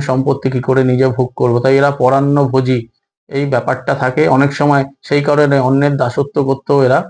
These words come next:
ছাড়ে না। আর যারা কৃষ্ণা চতুর্দশীতে বা কৃষ্ণপক্ষের চতুর্দশী তিথিতে জন্মগ্রহণ করেন, তাদের রাশিচক্র যতই ভালো হোক, অনেক ক্ষেত্রে দেখা যায় যে এদের কম বয়সে পিতার মৃত্যু হয় বা কম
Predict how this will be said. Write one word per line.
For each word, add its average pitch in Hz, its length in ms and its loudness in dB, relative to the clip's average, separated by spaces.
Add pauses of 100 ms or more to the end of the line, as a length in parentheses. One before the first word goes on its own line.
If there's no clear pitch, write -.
(420)
ছাড়ে 127 260 -2
না। 110 140 -4 (360)
আর 127 100 -6
যারা 147 200 0
কৃষ্ণা 147 420 -2
চতুর্দশীতে 139 720 -2
বা 135 140 0 (240)
কৃষ্ণপক্ষের 143 720 -2
চতুর্দশী 135 500 -2
তিথিতে 135 340 0 (100)
জন্মগ্রহণ 127 500 0
করেন, 143 240 0 (680)
তাদের 180 260 -2 (1600)
রাশিচক্র 180 560 0
যতই 143 320 2
ভালো 143 260 2
হোক, 123 220 0
অনেক 185 220 0
ক্ষেত্রে 185 280 -4
দেখা 147 280 0
যায় 135 220 2
যে 135 100 2
এদের 147 200 2 (120)
কম 151 160 2 (100)
বয়সে 156 380 2
পিতার 147 340 -2 (300)
মৃত্যু 131 300 -2
হয় 117 260 0 (1040)
বা 139 120 -2 (120)
কম 143 140 2